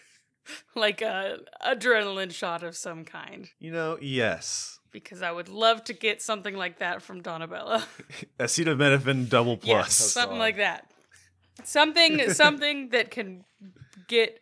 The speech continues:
Speaker 1: Otto back to an alert state since he's being
Speaker 2: You know, yeah, we
Speaker 1: hunted.
Speaker 2: have, like, baseline hangover cures
Speaker 1: Yeah.
Speaker 2: now, so I'm assuming there's definitely some sort of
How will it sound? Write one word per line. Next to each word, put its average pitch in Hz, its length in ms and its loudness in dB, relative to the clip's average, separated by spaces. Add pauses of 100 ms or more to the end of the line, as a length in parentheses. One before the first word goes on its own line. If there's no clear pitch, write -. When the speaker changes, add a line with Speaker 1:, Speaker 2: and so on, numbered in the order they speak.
(100)
Speaker 1:
Otto 202 320 0
back 180 340 -4
to 196 140 -8
an 180 120 -6
alert 175 360 -8
state 165 380 -6
since 180 240 -14
he's 165 300 -12 (220)
being 208 180 -4
Speaker 2:
You 151 60 0
know, 180 100 0
yeah, 170 60 2
we 143 120 2
Speaker 1:
hunted. 156 40 4
Speaker 2:
have, 185 100 6
like, 185 160 6
baseline 139 1200 -2
hangover 127 420 2
cures 117 400 0
Speaker 1:
Yeah. 220 140 6
Speaker 2:
now, 110 460 0
so 127 160 -2
I'm 117 160 0
assuming 135 320 0
there's 120 280 2
definitely 120 340 2
some 120 260 -2
sort 117 240 0
of 113 480 -2